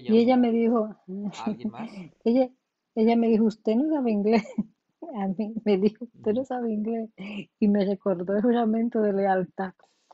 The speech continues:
Speaker 1: Y me dijo, como, "Loyalty, loyalty", me dijo. Como que recordara que dijera la verdad,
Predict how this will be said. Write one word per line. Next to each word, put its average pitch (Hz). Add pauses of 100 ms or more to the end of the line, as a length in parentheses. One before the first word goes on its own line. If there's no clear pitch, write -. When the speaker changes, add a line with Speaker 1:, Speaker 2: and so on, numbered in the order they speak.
(240)
Speaker 1:
Y 214
me 202
dijo, 202 (800)
como, 185 (240)
"Loyalty, 233 (140)
loyalty", 226 (300)
me 208
dijo. 196 (800)
Como 208
que 214
recordara 208
que 226
dijera 226
la 226
verdad, 220